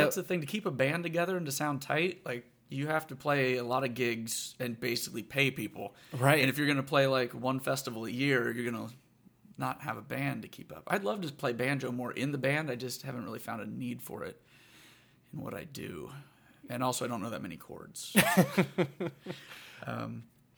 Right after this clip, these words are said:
Speaker 1: the, the good thing about banjo, though, actually, for starters, is that on your, for your left hand, uh, it's banjo, or yeah, banjo is tuned to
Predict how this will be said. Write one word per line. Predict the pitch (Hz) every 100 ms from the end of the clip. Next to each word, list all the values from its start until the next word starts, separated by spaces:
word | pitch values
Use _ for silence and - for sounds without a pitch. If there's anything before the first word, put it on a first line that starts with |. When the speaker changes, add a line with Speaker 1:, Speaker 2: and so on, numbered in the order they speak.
| - -
Speaker 1:
the, | 175
the | 170
good | 165 233
thing | 240
about | 180 147
banjo, | 143 143 139
though, | 127
actually, | 135 156 120
for | 113
starters, | - 123 113 110 113 -
is | - 117
that | 117 -
on | 127 117
your, | 110 104
for | -
your | 117
left | 113 160 -
hand, | - 113 104 117 - _ _ _ -
uh, | - 55 -
it's | - - - _ _ _ - _
banjo, | - 135 151 151 143 - - -
or | 120
yeah, | 123
banjo | - 135 147 135 123
is | 117 -
tuned | - 135 123 117 117 -
to | - -